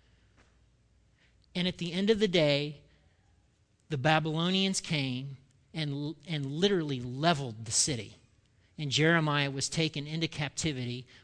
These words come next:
with some people down into Egypt. They fled to Egypt. It's no wonder that he concluded, can we put that verse up there? Uh, it's no wonder he concluded in chapter seventeen, verse nine, "The human heart,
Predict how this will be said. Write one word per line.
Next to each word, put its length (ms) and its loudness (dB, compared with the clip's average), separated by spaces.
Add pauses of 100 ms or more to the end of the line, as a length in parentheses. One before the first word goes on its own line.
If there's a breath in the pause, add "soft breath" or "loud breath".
with 140 -6
some 180 -2
people 340 -8
down 320 -2
into 260 -6
Egypt. 340 -8
They 100 -6
fled 320 -8
to 80 -8
Egypt. 400 -10 (440 loud breath)
It's 240 0
no 160 4
wonder 480 4
that 180 -2
he 140 2
concluded, 580 0
can 140 -6
we 80 -4
put 180 -4
that 160 -2
verse 260 0
up 180 -4
there? 320 -6 (640 loud breath)
Uh, 220 -4 (140)
it's 240 -4
no 100 2
wonder 300 4
he 160 0
concluded 680 0
in 120 -6
chapter 380 0
seventeen, 640 0
verse 260 -2
nine, 380 -4
"The 80 -2
human 560 4
heart, 680 2